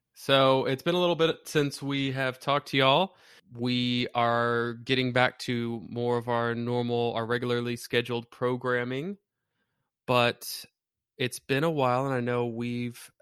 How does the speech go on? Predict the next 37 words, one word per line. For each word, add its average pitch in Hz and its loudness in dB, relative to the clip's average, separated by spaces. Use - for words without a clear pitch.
had 117 -4
a 110 -4
lot 113 -2
of 107 -8
life 117 -4
developments 117 -6
in 117 -4
that 113 -6
time 160 -4
frame. 113 -6
So 120 0
I'm 117 0
gonna 120 -2
go 120 4
around 123 2
the 113 -4
horn 123 -2
and 120 -4
ask 120 -4
y'all 131 0
for - -8
your 107 -2
high-low 120 0
buffalo. 147 0
Chris, 131 0
I'm 131 -6
gonna 127 -2
let 123 -2
you 123 -4
kick 135 -6
it 123 2
off. 143 0
What 139 -4
you 156 -2
got 120 -2
for 117 -6
us? - -10